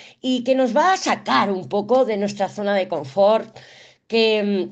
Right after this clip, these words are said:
que sí, que lo hemos estado viniendo o lo hemos estado sintiendo estos dos últimos meses atrás,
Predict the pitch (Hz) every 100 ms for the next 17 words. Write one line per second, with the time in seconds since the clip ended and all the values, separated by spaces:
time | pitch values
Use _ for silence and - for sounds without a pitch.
0 | - 214 - 370 - 185 208 233 233 247
1 | 226 220 226 226 226 220 208 175 185 233
2 | 247 254 254 240 220 190 175 202 240 240
3 | 190 190 - 185 185 202 196 175 190 175
4 | 175 208 - 170 185 180 208 233 240